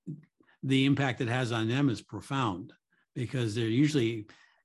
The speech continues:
humanitarian, N G O, sometimes faith-based missionaries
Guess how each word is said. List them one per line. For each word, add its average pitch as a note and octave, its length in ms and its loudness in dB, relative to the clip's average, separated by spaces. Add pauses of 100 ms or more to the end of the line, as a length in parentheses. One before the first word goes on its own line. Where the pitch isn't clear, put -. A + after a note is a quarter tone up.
humanitarian, B2+ 1300 2
N B2 260 0
G A#2+ 240 0
O, A#2 320 -2
sometimes A#2 640 -2
faith-based A#2 680 -2
missionaries A#2 800 -2